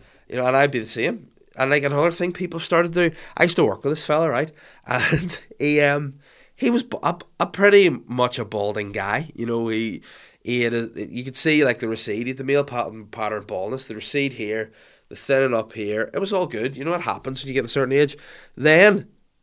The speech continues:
one day, he comes in, like, a week later, with just a full head of hair. Now, the only thing was, the new head of hair was a different tone to the rest of his hair in his head. So it was very blatant. He had just acquired, you know, the way that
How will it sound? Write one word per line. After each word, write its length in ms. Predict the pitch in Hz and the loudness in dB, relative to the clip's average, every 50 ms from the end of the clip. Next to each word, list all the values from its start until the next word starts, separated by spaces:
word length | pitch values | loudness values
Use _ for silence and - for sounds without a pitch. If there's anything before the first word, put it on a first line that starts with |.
| _ _ _ _ - | _ _ _ _ -12
one 380 | - 113 113 120 131 131 127 | -6 -2 2 4 4 4 4
day, 320 | 117 110 101 110 120 143 131 | 2 2 2 4 4 2 2
he 80 | 117 | 0
comes 280 | 120 - 131 120 117 117 | -2 -4 -4 -4 -2 -2
in, 200 | 104 107 120 131 | -2 -2 0 -2
like, 160 | 139 131 131 | -2 0 0
a 60 | 120 | 0
week 200 | 113 117 117 - | 0 0 -2 -2
later, 380 | 107 104 107 117 143 160 160 - - - - - - - - - | -2 -2 0 2 2 2 2 -2 -8 -18 -20 -20 -20 -20 -12 -8
with 140 | - 110 - | -8 -6 -4
just 180 | 123 120 - | -6 -6 -6
a 40 | 113 | -8
full 540 | - - - - 117 104 104 104 104 107 101 | -8 -8 -6 -4 -2 -2 -2 -2 -2 -2 -4
head 400 | - - - - 107 107 104 107 | -4 -6 -6 -6 -4 -4 -4 -4
of 120 | 104 - | -4 -4
hair. 260 | - 107 113 135 151 | -2 2 2 4 4
Now, 140 | 147 147 147 | 4 4 4
the 60 | 160 | 4
only 120 | 165 180 180 | 4 2 2
thing 260 | 175 - 120 113 110 | 0 0 0 0 2
was, 260 | 107 107 113 113 - - - - - - _ _ _ - - | 0 0 0 -2 -4 -8 -14 -20 -20 -20 _ _ _ -18 -12
the 180 | 113 117 120 | -8 -6 -6
new 280 | 120 120 127 131 135 135 | -2 0 2 4 4 4
head 220 | 117 123 113 110 | 4 2 0 0
of 100 | 110 - | 0 -2
hair 280 | - 104 104 104 110 117 | -4 -2 0 0 0 0
was 120 | 113 110 123 | -2 -4 -8
a 40 | 113 | -8
different 460 | - 131 107 - - 117 110 110 - | -8 -8 -6 -6 -6 -6 -8 -8 -10
tone 400 | - 123 113 107 117 123 131 135 | -10 -6 -4 -2 -2 -2 -4 -4
to 60 | 123 | -4
the 120 | 117 113 | -2 -2
rest 320 | 110 110 110 113 - - - | 0 0 0 -2 -4 -6 -8
of 80 | - | -10
his 200 | 117 110 127 120 | -10 -8 -6 -4
hair 180 | - 123 123 117 | -2 0 0 0
in 40 | 113 | 0
his 120 | 117 113 117 | -2 -4 -2
head. 280 | 110 127 156 175 175 - - - - - - _ | 0 2 2 2 0 -4 -12 -20 -20 -20 -20 _
So 140 | - - 160 185 | -10 -6 -4 -4
it 20 | |
was 100 | 208 226 | -2 2
very 200 | - 233 240 262 | 4 6 6 6
blatant. 420 | - - 110 107 107 123 156 170 | 4 4 2 2 2 0 -4 -4
He 120 | 151 135 120 | -2 0 0
had 100 | 117 117 | 0 0
just 240 | 113 110 104 - - _ _ _ _ - | -2 -4 -4 -6 -8 _ _ _ _ -12
acquired, 540 | - - - - 104 101 104 104 107 117 95 | -10 -10 -6 -4 -2 -2 0 0 0 0 0
you 100 | 123 139 | 2 4
know, 220 | 147 156 147 147 - - - - - _ | 4 4 4 2 -4 -14 -20 -20 -14 _
the 60 | - 120 | -4 0
way 180 | 123 117 113 110 | 0 2 0 0
that 80 | 110 | -4